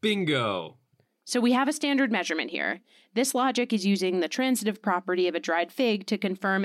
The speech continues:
Speaker 2: at least the size of the measurement of an olive, tying an olive to a recognizable measure, an egg.
Speaker 1: So if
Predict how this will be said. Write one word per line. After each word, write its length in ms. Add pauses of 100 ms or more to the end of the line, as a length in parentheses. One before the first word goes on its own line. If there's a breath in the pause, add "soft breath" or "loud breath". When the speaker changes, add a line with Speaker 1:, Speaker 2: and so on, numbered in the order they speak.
Speaker 2:
at 160
least 760
the 100
size 420
of 100
the 80
measurement 480
of 80
an 120
olive, 500 (260 loud breath)
tying 300
an 160
olive 400
to 140
a 60
recognizable 760
measure, 420
an 160
egg. 320 (420)
Speaker 1:
So 200
if 140